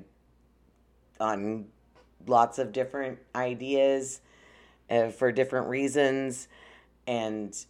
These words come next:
uh, there's no good way for me to express that on that particular media, because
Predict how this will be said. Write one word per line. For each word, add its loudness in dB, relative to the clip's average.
uh, -6
there's 0
no 6
good 4
way 6
for 2
me -2
to -2
express 6
that 6
on 2
that 6
particular -4
media, 2
because 2